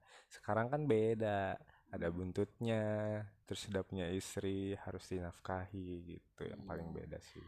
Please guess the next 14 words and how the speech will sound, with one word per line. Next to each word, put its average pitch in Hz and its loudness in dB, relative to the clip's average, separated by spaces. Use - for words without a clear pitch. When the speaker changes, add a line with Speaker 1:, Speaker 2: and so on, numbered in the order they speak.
Speaker 2:
Terus 262 -8
F 233 -6
Y 196 -2
I 226 -2
nih, 190 -4
biaya, 202 0
eh, 196 -6
couple 202 -4
yang 202 -2
sudah 208 -4
menikah 202 -6
itu 202 -10
tidak 196 -4
sama 214 -2